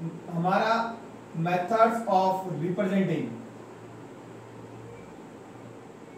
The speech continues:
जिस तरह से हमारा नाइन्थ क्लास में भी दो मेथड होते थे, एक linear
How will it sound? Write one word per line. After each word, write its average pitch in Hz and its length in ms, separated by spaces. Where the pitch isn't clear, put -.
जिस 240 180
तरह 277 160
से 285 120
हमारा 247 300
नाइन्थ 226 240
क्लास 226 280
में 233 140
भी 240 140
दो 202 220
मेथड 226 260
होते 208 280
थे, 220 160
एक 190 180
linear 214 340